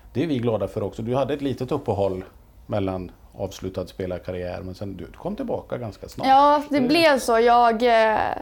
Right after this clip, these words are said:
Speaker 2: sa ju nej till RIG <laughs> någon gång och sa att jag inte var intresserad, men, eh, ja, Elin ville gärna att jag skulle testa i alla fall.
Speaker 1: Mm.
Speaker 2: Och, eh,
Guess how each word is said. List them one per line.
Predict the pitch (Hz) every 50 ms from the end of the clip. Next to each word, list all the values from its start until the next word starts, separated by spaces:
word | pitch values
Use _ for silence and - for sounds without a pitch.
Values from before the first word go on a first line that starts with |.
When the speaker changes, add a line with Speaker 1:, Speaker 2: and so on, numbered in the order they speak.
| 269 277 - - - - - - - - - - - - - - - - - - - - -
Speaker 2:
sa | - - - 254 254 262
ju | 262 254 247
nej | 240 226 214 220 214 214
till | - - 233
RIG | 220 220 208 220 208 185 247 269 - - -
<laughs> | - 254 - -
någon | 285 269 247
gång | 233 233 233 226 233
och | 247
sa | - 240 220 214
att | 208 220
jag | 214
inte | 214 202 214
var | 202 208
intresserad, | 208 196 202 - - 226 214 - 226 220 220 - 262 240 214 202 202 208 202 196 196 208
men, | 208 208 208 208 208 208
eh, | 208 208 214 208 214 - - - - - - - - - - - - - - - - - - - -
ja, | - 202 208 202 - - _ _ _
Elin | - 254 254 240 240 226 220
ville | 220 226 220
gärna | 214 214 220 214
att | 214 220
jag | 208 208
skulle | - 220 190 220
testa | 214 - 240 226 - - 214
i |
alla | 202 180 190
fall. | - - 226 -
Speaker 1:
Mm. | 226 - - - - - - - - - - 123
Speaker 2:
Och, | 135 135 - - -
eh, | - 120 135 113 - - - - - -